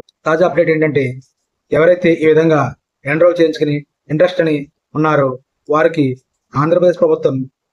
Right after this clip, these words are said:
త్వరలోనే ఎగ్జామ్స్ నిర్వహించే అవకాశం ఉన్నట్లు వార్తలు వినిపిస్తున్నాయి.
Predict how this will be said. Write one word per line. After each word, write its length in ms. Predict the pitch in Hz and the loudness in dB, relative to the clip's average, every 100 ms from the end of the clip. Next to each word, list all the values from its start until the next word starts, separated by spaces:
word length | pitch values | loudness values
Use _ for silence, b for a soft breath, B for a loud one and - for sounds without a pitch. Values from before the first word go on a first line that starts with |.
| _ - | _ -4
త్వరలోనే 420 | 147 175 175 151 131 - _ _ _ | 2 4 4 0 -4 -12 _ _ _
ఎగ్జామ్స్ 540 | 131 135 180 185 180 147 131 - _ _ _ | -8 0 0 0 0 0 -2 -8 _ _ _
నిర్వహించే 500 | 147 160 175 170 165 135 127 _ _ 135 | 0 2 0 0 0 0 -4 _ _ -4
అవకాశం 300 | 156 180 170 165 | -2 0 0 0
ఉన్నట్లు 300 | 160 151 135 127 - _ _ _ - | 0 0 -2 -4 -12 _ _ _ -4
వార్తలు 260 | 147 151 170 | -4 2 2
వినిపిస్తున్నాయి. 520 | 151 147 147 131 113 | 2 -2 -2 -4 -6